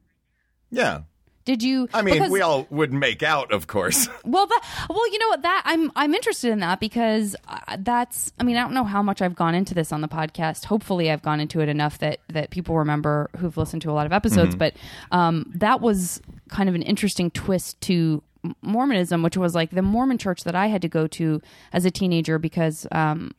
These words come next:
Speaker 2: my, because my mom had custody of me on Sundays, uh, was, uh, uh, to my knowledge, at least within my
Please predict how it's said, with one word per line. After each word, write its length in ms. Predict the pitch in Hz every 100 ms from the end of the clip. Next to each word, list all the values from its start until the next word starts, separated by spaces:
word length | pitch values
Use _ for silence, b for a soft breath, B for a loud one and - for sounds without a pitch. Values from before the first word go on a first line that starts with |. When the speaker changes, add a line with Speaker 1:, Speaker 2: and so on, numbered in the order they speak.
| -
Speaker 2:
my, 140 | 165 - 175
because 260 | 175 165
my 80 | 156
mom 160 | 156 151
had 120 | 160
custody 340 | 180 - 165
of 60 | 156
me 100 | 151
on 100 | 156
Sundays, 320 | 226 233 175 - B B
uh, 280 | - 180 165
was, 400 | - 190 196 180 -
uh, 180 | 95 78 120
uh, 160 | 120 - - -
to 220 | - 311
my 340 | 262 277 302
knowledge, 460 | 302 220 202 196 190
at 100 | 220
least 340 | 254 294 302
within 440 | 208 214 214 208 190
my 600 | 170 165 175 208 233